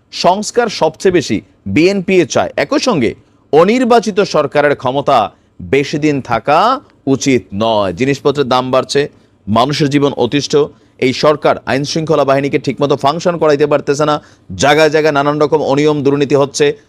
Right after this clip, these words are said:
অনেক কিছু ঘটছে। তো এগুলা হচ্ছে সরকারের ব্যর্থতার একটা প্যারামিটার। তো সেখান থেকে বিএনপি বলছে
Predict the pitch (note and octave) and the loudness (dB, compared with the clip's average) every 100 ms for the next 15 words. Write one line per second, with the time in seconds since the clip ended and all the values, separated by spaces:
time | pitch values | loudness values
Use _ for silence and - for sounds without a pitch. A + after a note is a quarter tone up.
0 | _ _ D3 E3+ - E3 E3+ C3+ C3 - | _ _ 0 0 0 0 2 2 0 2
1 | D3 C#3+ _ _ - D3+ D#3 F#3+ F#3+ F3+ | 0 0 _ _ -4 -2 2 2 2 -2
2 | F#3 D#3 C3+ D3+ D3+ G#2 D3 - E3+ E3+ | -2 -2 0 0 0 0 -2 -2 -4 0
3 | D#3 C#3 F#3+ C#3 A#2 A#2+ A2+ - - _ | 0 0 -2 2 2 2 0 -4 -12 _
4 | _ _ _ _ - D3 F3+ A#3+ B3+ E3+ | _ _ _ _ -2 0 2 2 2 2
5 | E3+ E3+ F#3 E3 D#3 G3+ | 2 2 2 2 2 0